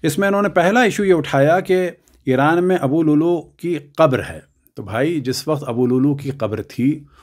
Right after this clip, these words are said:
اس وقت ایران سنی تھا، اور ابو لولو کو جیسے ہی اس نے آپ کے دوسرے سیاسی خلیفہ کو مارا تھا، تو یا لوگوں نے قتل کر دیا تھا، اور ایک قول یہ ہے کہ خود، اس نے خودکشی کر لی تھی۔ اس کے پاس امکان تھا کہ ان کی لاش کو لے جاتے اور دفن کرتے کاشان میں۔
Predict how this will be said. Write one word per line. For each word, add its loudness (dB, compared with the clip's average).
اس -6
وقت -4
ایران -2
سنی 0
تھا، -6
اور 4
ابو 0
لولو 2
کو -2
جیسے -2
ہی 0
اس -4
نے 0
آپ 0
کے -4
دوسرے -4
سیاسی -2
خلیفہ -2
کو -4
مارا 0
تھا، 0
تو -2
یا 0
لوگوں -2
نے -2
قتل -2
کر 0
دیا 0
تھا، -4
اور -4
ایک -2
قول 2
یہ -4
ہے -4
کہ -6
خود، -8
اس -8
نے -4
خودکشی -2
کر 4
لی -6
تھی۔ -2
اس -2
کے 4
پاس 0
امکان 0
تھا 0
کہ -6
ان 0
کی 0
لاش 0
کو -2
لے 2
جاتے 0
اور 0
دفن 0
کرتے -2
کاشان -2
میں۔ -8